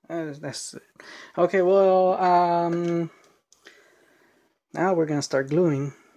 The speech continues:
the sticks. I like to use the round thing and glue it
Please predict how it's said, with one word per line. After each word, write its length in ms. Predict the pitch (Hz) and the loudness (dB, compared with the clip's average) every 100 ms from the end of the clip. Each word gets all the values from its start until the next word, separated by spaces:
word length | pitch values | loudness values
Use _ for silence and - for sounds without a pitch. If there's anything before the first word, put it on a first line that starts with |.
| _ _ - | _ _ -18
the 60 | |
sticks. 540 | - - - - - - _ _ _ _ _ _ _ _ _ _ _ - | -14 -8 -8 -8 -14 -16 _ _ _ _ _ _ _ _ _ _ _ -8
I 60 | |
like 180 | 160 160 | -8 -6
to 120 | 160 | -6
use 560 | 147 143 139 143 156 147 | -2 0 -2 -4 -6 -2
the 100 | 135 | -2
round 360 | 139 151 156 | -2 -4 -6
thing 360 | 160 156 160 160 _ _ _ _ _ _ _ _ - | -6 -4 -4 -6 _ _ _ _ _ _ _ _ -16
and 600 | 143 139 139 139 143 139 | -10 -8 -6 -6 -6 -4
glue 240 | 139 143 | 0 2
it 180 | 143 | 0